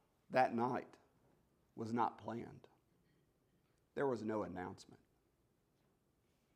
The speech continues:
All the people heard an announcement. There was no announcement. Nor was it the result of a bargaining between Ronald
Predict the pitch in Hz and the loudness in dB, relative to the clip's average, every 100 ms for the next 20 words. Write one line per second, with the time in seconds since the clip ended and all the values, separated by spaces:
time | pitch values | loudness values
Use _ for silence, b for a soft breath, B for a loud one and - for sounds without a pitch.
0 | _ _ _ _ _ _ _ - 120 151 | _ _ _ _ _ _ _ 2 6 6
1 | 160 143 143 120 104 123 107 95 82 - | 4 0 -4 -4 -2 -2 -2 -6 -8 -10
2 | 117 - - _ _ _ _ _ _ _ | -16 -20 -20 _ _ _ _ _ _ _
3 | _ _ _ _ _ _ - 107 90 90 | _ _ _ _ _ _ -18 -16 -14 -12
4 | 82 - - 90 - - _ _ _ _ | -12 -12 -14 -16 -20 -20 _ _ _ _
5 | _ _ _ B B B B B 120 156 | _ _ _ B B B B B 8 12
6 | 220 202 143 147 139 135 127 160 170 165 | 12 12 8 6 4 4 12 12 12 6
7 | 131 139 101 131 175 214 139 104 107 104 | 4 4 4 10 10 10 6 2 2 -2
8 | 151 143 117 127 151 170 143 | -2 0 0 2 2 2 -2